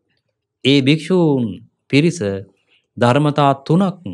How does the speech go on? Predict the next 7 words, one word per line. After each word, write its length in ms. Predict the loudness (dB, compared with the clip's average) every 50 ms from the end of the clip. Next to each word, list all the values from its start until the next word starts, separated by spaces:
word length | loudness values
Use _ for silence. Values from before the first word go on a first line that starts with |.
| -14 -16 _ _ _ _ _ _ _ _ _ _ _ _ _ -4
තමන්ගෙන් 440 | -2 -2 0 0 -2 -2 -4 -6 -6
අත්හැර 360 | -8 -10 -8 -6 -4 -4 -4
ගන්නවා. 440 | -6 -8 -10 -12 -14 -16 -18 -20 -20 _ _ _ _ _
ධර්මතා 600 | -8 -6 -4 -4 -4 -4 -6 -6 -8 -10 -10 -10
තුනක් 380 | -10 -10 -8 -8 -8 -8 -12 _ -20 -20 _ _ _ _ _ _ _ _ -10
තමන්, 260 | -8 -8 -6 -8 -10 -12 -14 _ _ _ -20 -20 -20 _ _
අ, 120 | -16 -14